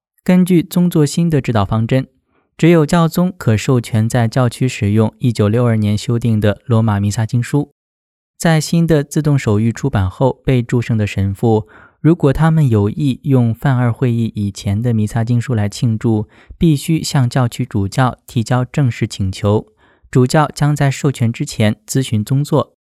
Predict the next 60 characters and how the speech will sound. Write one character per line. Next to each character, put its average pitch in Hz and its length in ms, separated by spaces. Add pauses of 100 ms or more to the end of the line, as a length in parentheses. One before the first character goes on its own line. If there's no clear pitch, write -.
(380)
而 143 260
那 170 140
些 170 220
已 127 100
经 117 200
这 160 100
样 143 140
做 143 160
的 110 100
人 101 300 (120)
将 139 280
必 160 280
须 160 220
请 113 260
求 107 160
教 127 200
区 135 160
主 101 160
教 110 160
授 131 200
权 110 360 (200)
才 104 200
能 101 260
继 120 160
续 107 140
使 - 160
用。 101 260 (920)
主 156 120
教 170 240
必 185 220
须 185 180
确 180 260
认 160 260 (120)
那 160 160
些 156 300
已 117 140
经 131 180
在 147 160
使 113 240
用 117 260
老 107 200
版 110 220
弥 104 100
撒 123 200
经 131 180
书 139 220
的 127 120
团 104 300
体 101 320 (240)
不 143 160
排 120 280
除 117 320
礼 113 200
仪 117 100
改 95 260
革、 101 420
梵 - 220
二 127 140
会 123 280
议 123 300